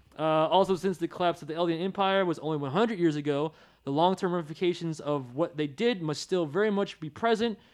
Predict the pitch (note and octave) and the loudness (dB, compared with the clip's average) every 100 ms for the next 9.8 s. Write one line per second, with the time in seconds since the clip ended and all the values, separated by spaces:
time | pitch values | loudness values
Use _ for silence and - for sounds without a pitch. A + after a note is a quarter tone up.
0 | _ C#3+ - G3+ G#3 G3+ F3+ F3 D#3+ F#3+ | _ -6 -2 -2 -2 -4 -2 0 0 0
1 | F3+ - D#3+ D3+ C3+ D#3 - F3 E3+ - | -2 -6 -4 -4 -2 -4 0 -2 -2 -2
2 | G#3+ A3 G#3 G3+ G#3 G3 E3+ C3 C3+ A#2 | 0 2 0 2 0 0 -4 -4 -6 -8
3 | B2 - F#3 F3 D#3 C#3 F#3 F3+ F3+ F3+ | -16 -4 -2 -2 -4 -6 -2 2 2 2
4 | F3+ - - - G3 G3+ G#3+ G#3+ G3+ E3+ | -2 -14 -20 -6 0 2 4 4 2 0
5 | D#3+ D#3 D#3+ F3 E3+ D3 - G#3 F3+ - | 0 0 0 0 0 -4 -6 -6 -6 -4
6 | G3 F3+ F#3 E3 C#3+ G3+ F3 E3+ - G3 | -4 -2 -4 -2 -4 -8 -8 -8 -4 -4
7 | - - _ _ _ _ _ _ D3 D3 | -6 -20 _ _ _ _ _ _ -8 -8
8 | - F3+ E3+ D#3+ D#3 D3 - G3+ F#3+ F3+ | -4 -4 -4 -6 -6 -6 -8 -6 -4 -4
9 | D3 D#3+ F#3+ F3+ B2+ A2 F2 | -4 -2 -2 -2 -6 -12 -18